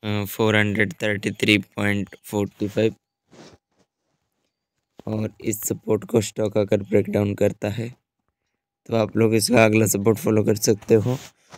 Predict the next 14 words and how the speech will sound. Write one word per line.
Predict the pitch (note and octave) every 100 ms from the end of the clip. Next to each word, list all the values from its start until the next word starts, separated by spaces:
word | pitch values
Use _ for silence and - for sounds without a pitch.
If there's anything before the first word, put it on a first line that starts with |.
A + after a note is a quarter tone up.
| - _ - _ _ -
फ़ोर | G#2+ A2+ A2+
हंड्रेड | A2 G#2 G2+
ट्वेंटी | - G#2 G2+ A2
सेवन | - G#2+ G#2 G2+
पॉइंट | F#2+ G2+ G#2 G2 - - _
नाइंटी | G#2 G2+ F#2+ -
फ़ाइव। | A2+ A2+ G#2+
रेजिस्टेंस | G#2 G#2 G#2+ - A#2+ A#2
अगर | A2+ A2
देखा | G2 G#2 A2+
जाए | A2 G3+ B2+ - _ _ _ _ _ _ _ _ _ _ _ _ _ _ _ _ _ _ _ _ _ _ - - - - - - - _ _ _ _ _ _ -
तो | A#2+ A2+ A2+ - - - - - - - - _ _ _ _ _ _ _ _ _
फ़ोर | A#2+ A#2 A#2+
हंड्रेड | A#2+ A#2+ A#2